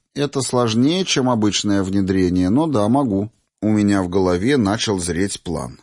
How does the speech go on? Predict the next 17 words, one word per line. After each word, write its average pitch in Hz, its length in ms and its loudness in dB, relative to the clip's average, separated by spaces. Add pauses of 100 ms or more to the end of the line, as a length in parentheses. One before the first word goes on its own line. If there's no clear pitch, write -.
(580)
«А 92 120 -4
если 110 540 0
этому 123 300 2
человеку 98 640 0
снится 113 520 0
острый 117 520 0
клинок, 87 600 -2
ты 95 140 -2
могла 98 320 0
бы 170 100 0
сохранить 110 680 -2
образ 127 440 0
и 110 80 -4
набросать 104 600 -2
схему 101 380 0
на 101 100 0
бумаге? 98 560 0